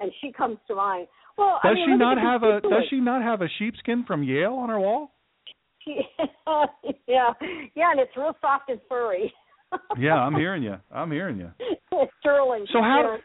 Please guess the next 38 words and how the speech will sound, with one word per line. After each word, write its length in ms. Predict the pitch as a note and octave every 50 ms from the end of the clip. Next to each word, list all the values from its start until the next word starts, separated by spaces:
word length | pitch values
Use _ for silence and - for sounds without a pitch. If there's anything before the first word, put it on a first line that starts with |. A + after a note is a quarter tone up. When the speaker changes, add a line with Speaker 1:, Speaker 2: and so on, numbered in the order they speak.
| _
Speaker 2:
so 60 | -
Speaker 1:
sterling. 180 | C4 B3 A#3 A#3+
Speaker 2:
how 100 | C#4+ D#4
does 100 | E4+ D#4 A#3
this 120 | C#4 D4 -
happen? 380 | - B3 B3+ C#4+ C4+ - B2 G2+
How 220 | A2 D#3 G3+ C4
do, 140 | C#4+ D4+ B3 -
how 320 | - - F#3+ G3+ B3+ C#4+
do, 240 | C#4+ D4 B3+ G#3+ G3+ G#3 - - - - _ _ _ _ - -
we'll, 220 | - F3+ F#3+ B3+ D4 E4
we'll 120 | C#4+ D#4+
just 180 | E4+ E4+ - - - -
take 300 | A#3+ B3 A#3 - - -
the 80 | E3+
group 460 | D3 C3 D3 D#3+ F#3+ G3+ G#3 G3+ - - - - C#3
that 300 | D3 C#3+ C#3+ C#3 C#3 C#3 -
you 300 | C#3+ C3+ C#3+ E3+ F3+ F3+
were, 480 | E3 D#3+ D#3 D3+ D3+ D3 D3 D3 D3 - - - - _ _ _ _
uh, 380 | - B2+ B2 B2 A#2+ A#2+ A#2+ A#2+ A#2+
alleged 460 | C3+ C3 C3 C#3+ D3 D#3 D3 - - -
to 100 | C#3+ C#3
have 120 | C3+ B2 C3
maligned, 760 | B2+ B2+ B2 A#2+ A#2 A2+ G#2 G2 F#2+ F2+ F2 F#2 G2 G2+
or, 280 | G2+ F#2+ G2 G2+ G2+ - -
or, 220 | G#2+ G#2+ G#2 G#2 -
or 100 | A2 A2 -
some 160 | - D3 C#3
have 120 | C3 B2 A#2+
Speaker 1:
Mm-hmm. 60 | B2+
Speaker 2:
even 160 | B2 A#2+ A2+
used 180 | A2+ A#2+ A#2+ A#2
the 80 | A#2+ G#2
term 340 | - - A#2+ A2+ G#2 G2+ -
threatened. 540 | - G2+ A#2+ A2 - G#2+ F#2+ F#2 G2 A2 B2+
Um, 80 | B2+ B2 _ _ - - - - - - - -
Speaker 1:
Mm-hmm. 480 | - G#2 G2+ G2+ G2 G2 G2 F#2+ F#2+ F#2+
Speaker 2:
h-, 60 | G2